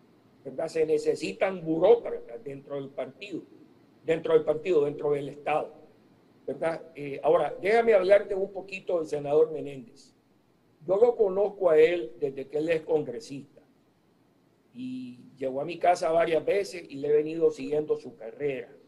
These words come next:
¿verdad? Y es un senador de primera, ¿verdad? Ya ha sido chairman del Comité de Relaciones Exteriores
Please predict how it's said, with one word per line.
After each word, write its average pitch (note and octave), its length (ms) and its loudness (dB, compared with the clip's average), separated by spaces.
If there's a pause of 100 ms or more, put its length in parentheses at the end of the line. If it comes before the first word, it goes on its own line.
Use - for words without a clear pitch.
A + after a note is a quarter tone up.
(960)
¿verdad? C#3+ 460 -6
Y C#3 160 -4
es G3+ 300 -2
un G3 500 -4
senador D#3+ 640 2 (300)
de E3 240 -4
primera, F#3 680 0 (840)
¿verdad? D3+ 400 2
Ya F#3+ 80 4
ha F#3 60 4
sido G#3+ 360 2
chairman G3 380 2
del E3 160 0
Comité D3+ 360 -4
de F#3 180 4
Relaciones E3+ 640 0
Exteriores D#3 640 2